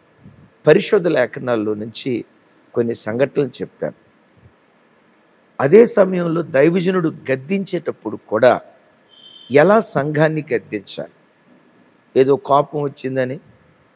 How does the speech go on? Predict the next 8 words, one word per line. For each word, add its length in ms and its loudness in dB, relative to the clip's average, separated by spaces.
వాళ్ళని 240 2
ఏదో 160 2
దిద్దుబాటు 560 0
చేయాలని, 640 0
మానవావేశంతో 1040 0
లబాబల 720 0
నోటికొచ్చినట్టు 1000 0
తిట్టి, 380 -4